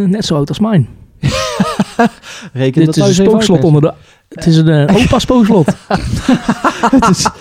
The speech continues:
Speaker 2: ja, de, en de, de hele constructie is natuurlijk ook niet meer wat het geweest is. Dat ding
Speaker 1: Nee.
Speaker 2: is natuurlijk gewoon op. Ehm,
Speaker 1: Nou, of het op is, dat weet ik niet, maar het, het is niet meer van deze tijd.
Speaker 2: nou, er
Speaker 1: Helaas.
Speaker 2: gingen, gingen v-, ja, toch zeker wel, ik, niet tikken,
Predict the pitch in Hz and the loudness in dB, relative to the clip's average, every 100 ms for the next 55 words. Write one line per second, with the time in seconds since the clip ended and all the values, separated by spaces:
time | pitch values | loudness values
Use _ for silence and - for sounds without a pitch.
0 | 202 - - - 131 175 190 175 180 180 | -8 -8 -16 -6 -2 0 0 0 0 2
1 | 180 175 175 156 151 175 170 - - 175 | 2 4 2 2 2 2 0 -4 -6 -2
2 | 190 - 190 175 170 170 - 175 156 - | -2 -2 -4 -4 -6 -8 -2 -2 0 0
3 | 143 139 175 170 156 156 147 - - 147 | 0 2 2 4 2 2 0 -2 0 2
4 | 151 - 147 175 147 143 160 160 - 180 | 0 -2 -8 -8 -6 -4 -2 -2 -2 -2
5 | - 151 160 147 139 - 143 131 - - | 0 -2 0 0 0 0 0 0 -6 -2
6 | 165 - - _ - 135 _ 143 147 147 | -2 -2 -10 _ -20 -20 _ -2 0 0
7 | 139 139 127 - - - - 131 131 147 | 0 -4 -8 -14 -16 -12 -4 -2 0 0
8 | 170 139 127 135 147 147 135 127 - - | 0 2 2 4 4 2 2 2 -2 -10
9 | - 156 170 170 139 143 135 127 110 123 | -4 2 4 4 4 4 4 2 0 0
10 | - - - 117 120 139 127 151 151 - | -2 -8 -8 -2 2 2 2 2 0 -4
11 | - - - 160 147 127 - - _ - | -18 -12 -4 0 0 -2 -4 -18 _ -20
12 | - 110 120 - 143 - - - - - | -14 -6 -4 -2 -2 -2 -2 -4 -6 -8
13 | - 170 151 156 139 143 143 139 - 139 | -4 -2 -2 -2 -2 0 0 0 -4 -12
14 | 139 139 127 131 127 131 | -14 -10 -10 -10 -10 -10